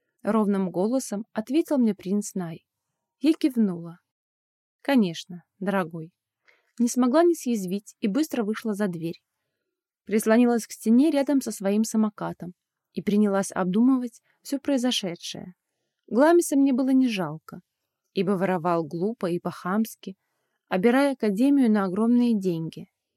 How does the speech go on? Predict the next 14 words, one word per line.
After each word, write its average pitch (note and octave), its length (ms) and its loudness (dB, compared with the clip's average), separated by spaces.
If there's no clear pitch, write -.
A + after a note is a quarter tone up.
На G3 100 0
эти G#3+ 260 4
деньги G#3 500 2
можно C4+ 320 0
было B3 300 0
бы A3+ 160 0
выучить G#3 680 -2
еще G3 260 -2
множество C4+ 540 2
полезных A3 560 0
жителей G3 420 -2
Межмирья G3 600 0
нужным C4+ 340 2
профессиям, F3+ 720 -6